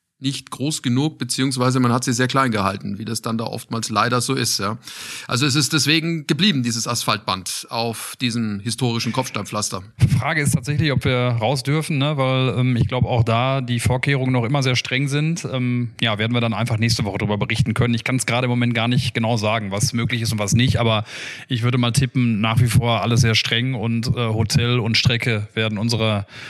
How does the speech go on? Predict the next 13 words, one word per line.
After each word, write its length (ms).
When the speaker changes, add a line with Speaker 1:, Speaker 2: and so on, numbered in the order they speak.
Speaker 2:
Aufenthaltsorte 800
sein. 480
Speaker 1:
Du, 200
aber 140
um 80
ehrlich 200
zu 100
sein, 220
so 140
viel... 680
Äh, 340
klar, 300
ne, 180